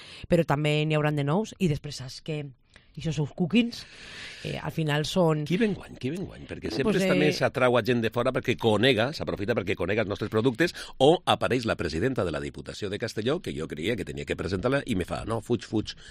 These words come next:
Speaker 2: i se posa ella a fer un show cooking amb el xef Bosquet, per exemple. Això va succeir re-, recentment.
Speaker 1: Bueno, això
Speaker 2: Va
Speaker 1: va ser una de les experiències millor que he viscut sent presidenta de la Diputació. Encara el meu amic, el xef Bosquet, encara en, en petit comitè,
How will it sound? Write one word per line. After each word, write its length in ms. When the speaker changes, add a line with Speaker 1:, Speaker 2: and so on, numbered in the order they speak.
Speaker 2:
i 80
se 120
posa 300
ella 140
a 20
fer 140
un 120
show 220
cooking 460
amb 220
el 340
xef 160
Bosquet, 280
per 120
exemple. 340
Això 160
va 80
succeir 420
re-, 120
recentment. 560
Speaker 1:
Bueno, 200
això 160
Speaker 2:
Va 40
Speaker 1:
va 60
ser 140
una 180
de 80
les 100
experiències 640
millor 260
que 100
he 40
viscut 340
sent 200
presidenta 420
de 120
la 100
Diputació. 640
Encara 560
el 180
meu 220
amic, 240
el 120
xef 200
Bosquet, 400
encara 500
en, 200
en 180
petit 240
comitè, 540